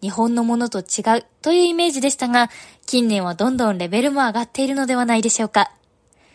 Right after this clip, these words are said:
日本食を世界に広げてくれる存在が世界中にたくさんいるのはとても嬉しいことですよね。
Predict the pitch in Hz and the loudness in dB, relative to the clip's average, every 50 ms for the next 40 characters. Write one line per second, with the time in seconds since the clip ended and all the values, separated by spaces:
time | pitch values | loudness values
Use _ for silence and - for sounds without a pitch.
0 | _ _ _ _ _ _ - 202 196 226 220 220 220 - 233 - - 214 202 202 | _ _ _ _ _ _ -4 -2 0 0 0 0 0 -2 -4 -2 0 0 0 0
1 | - - 262 - 285 262 254 233 208 190 - 190 202 208 233 220 - 233 - 240 | 0 -2 0 2 2 2 2 2 -2 -4 -2 -2 -2 0 0 -2 -4 -6 -4 -2
2 | 214 220 220 226 226 - 226 220 226 - 240 240 226 226 233 - - - - _ | 0 0 0 0 -2 -2 -4 -4 -2 -2 -2 -2 -2 -2 -2 -4 -4 -8 -18 _
3 | _ _ - - 214 196 208 202 208 202 202 208 208 202 196 180 - 185 - - | _ _ -10 -10 -2 0 2 2 2 2 2 0 0 0 -4 -6 -8 -10 -8 -4
4 | - 247 240 240 247 262 294 311 330 320 285 226 190 - - - - 247 233 233 | -2 -2 0 0 -2 -2 0 2 4 6 6 6 4 2 -4 -4 -2 2 2 4
5 | 240 220 196 196 196 - - 208 185 - 185 - 190 180 185 - - 190 190 185 | 4 4 2 2 0 0 0 -2 -2 -2 -6 -6 -8 -8 -8 -8 -8 -8 -6 0
6 | 185 214 247 254 - | 2 2 2 2 0